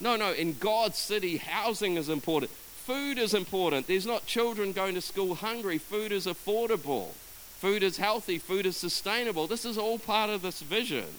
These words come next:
Um, uh, verse twenty-three, "They will not labor in vain, nor will they bear children doomed to misfortune. They will be a people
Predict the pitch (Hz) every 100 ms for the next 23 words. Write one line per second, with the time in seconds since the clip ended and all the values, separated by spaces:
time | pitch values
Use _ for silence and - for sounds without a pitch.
0 | - - - - - 160 165 170 147 -
1 | - - - 156 170 160 151 247 240 -
2 | 226 233 - 226 247 214 110 95 - -
3 | - 180 208 226 220 175 202 214 190 196
4 | 180 180 185 190 180 185 180 180 175 165
5 | 165 165 - 185 175 170 156 170 165 165
6 | 160 - 180 180 160 156 170 170 156 165
7 | 156 190 175 175